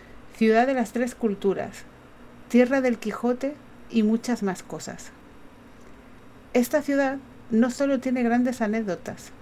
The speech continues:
sino también muchas escuelas muy famosas. Por este motivo, es el lugar perfecto para aprender español, y puedes hacerlo en Aula Toledo. Esta escuela en Toledo te ayudará con tu español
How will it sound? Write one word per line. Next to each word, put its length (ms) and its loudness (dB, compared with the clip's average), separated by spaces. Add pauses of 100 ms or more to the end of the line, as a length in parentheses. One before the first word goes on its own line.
(220)
sino 240 0
también 340 2
muchas 320 4
escuelas 540 -2
muy 160 -2
famosas. 640 -8 (800)
Por 160 6
este 200 -2
motivo, 500 0 (140)
es 200 0
el 100 0
lugar 300 2
perfecto 560 -2 (100)
para 200 0
aprender 340 -6
español, 540 -6 (680)
y 80 0
puedes 400 2
hacerlo 520 0 (200)
en 160 0
Aula 320 2
Toledo. 360 -2 (920)
Esta 240 2
escuela 320 0
en 100 4
Toledo 460 0 (180)
te 80 0
ayudará 400 2
con 160 2
tu 80 -2
español 480 -2